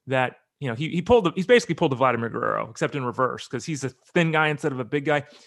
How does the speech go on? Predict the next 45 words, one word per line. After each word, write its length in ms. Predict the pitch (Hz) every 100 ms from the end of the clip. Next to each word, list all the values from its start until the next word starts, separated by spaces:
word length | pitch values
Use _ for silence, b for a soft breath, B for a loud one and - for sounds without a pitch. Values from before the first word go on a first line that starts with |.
| b
He 100 | -
admitted 300 | 285 214 226
he 120 | 175 175
would 120 | 175
eat, 140 | 175
like, 280 | 160 147 -
you 60 | 139
know, 220 | 123 120 _ _ - _
Big 160 | 185 151
Macs 540 | 156 156 147 - - -
on 180 | 143 127
pitching 320 | 180 175 147
day. 280 | 117 - -
And 100 | 143
it's 100 | 139
like, 160 | 151 139
"What 140 | 214
are 20 |
you, 140 | 208 160 170
what 120 | 226
are 20 |
you 40 | 254
doing, 320 | 202 262 262
dude?" 320 | 139 139 170 -
So 240 | 147 139 B B -
he's 120 | 165
actually 260 | 175 170 139
changed 340 | 160 147 131
his 140 | 127 98
diet. 440 | 143 175 214 220 - _ _ _
He 120 | 170
mentions 400 | 160 160 165 139
now 140 | 151
that 100 | 151
he 80 | 143
actually 240 | 139 135 131
sleeps. 680 | - 156 208 240 - - - _ _ _
He, 100 | 156
he, 140 | 151
like, 240 | 143 131 -
he's 140 | 175
taking 180 | 269 277
care 180 | 285 294
of 40 |
himself. 500 | 233 - 131 113 -